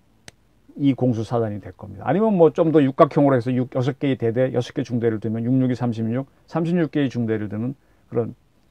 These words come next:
<clears throat> 사단이 될 수도 있고, 그거는 이제 앞으로의 필요에 따라 결정할 겁니다. 자, 이렇게 이제 우리가 공수사단을 만드는데, 이 공수사단을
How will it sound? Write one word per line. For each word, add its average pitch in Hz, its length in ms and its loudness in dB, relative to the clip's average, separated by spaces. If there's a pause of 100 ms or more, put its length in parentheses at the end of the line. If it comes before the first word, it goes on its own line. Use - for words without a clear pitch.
(460)
<clears throat> 113 260 -6
사단이 127 400 -6
될 98 120 -10
수도 - 180 -20
있고, 101 180 -20
그거는 151 260 0
이제 120 180 0 (140)
앞으로의 123 300 -6
필요에 135 280 -4
따라 107 180 -12
결정할 98 460 -20
겁니다. - 320 -20 (640)
자, 120 400 -2
이렇게 185 320 4
이제 180 180 8
우리가 156 320 10
공수사단을 143 680 2
만드는데, 110 500 -2
이 127 60 -4
공수사단을 175 720 6